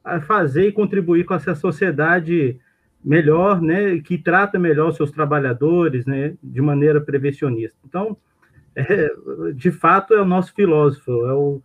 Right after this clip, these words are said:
é o nosso guru aí do, da segurança do trabalho, o Cosmo. Agora, é, teve uma coisa que o Cosmo, logo no início, citou, e eu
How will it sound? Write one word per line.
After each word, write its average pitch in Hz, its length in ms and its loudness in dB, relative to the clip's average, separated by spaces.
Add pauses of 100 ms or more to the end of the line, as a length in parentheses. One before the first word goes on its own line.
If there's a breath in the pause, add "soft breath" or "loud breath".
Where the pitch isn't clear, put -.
é 127 120 -2
o 135 400 0 (220)
nosso 147 240 0
guru 160 400 6
aí 147 200 6
do, 143 520 0
da 135 140 -2
segurança 143 520 -4
do 147 60 -8
trabalho, 156 580 -2 (320)
o 156 100 -8
Cosmo. 127 440 -2 (640 soft breath)
Agora, 226 520 2 (300)
é, 196 160 -2
teve 277 200 -6
uma 269 140 -2
coisa 262 280 -4
que - 100 -6
o 254 100 -2
Cosmo, 226 640 0 (320)
logo 226 260 2
no 220 40 0
início, 196 480 0
citou, 185 640 2 (920)
e 147 300 2
eu 160 220 2